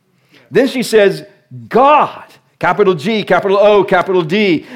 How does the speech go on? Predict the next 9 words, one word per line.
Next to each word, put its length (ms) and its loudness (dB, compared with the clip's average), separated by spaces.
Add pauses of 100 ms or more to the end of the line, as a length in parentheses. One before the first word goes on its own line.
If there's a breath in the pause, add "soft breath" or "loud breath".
exclamation 760 -2
point, 420 -8 (960)
"knows 320 -6
my 200 -12
fears 800 -18 (1040)
and 100 -8
my 140 -4
default 560 -12
lines, 760 -20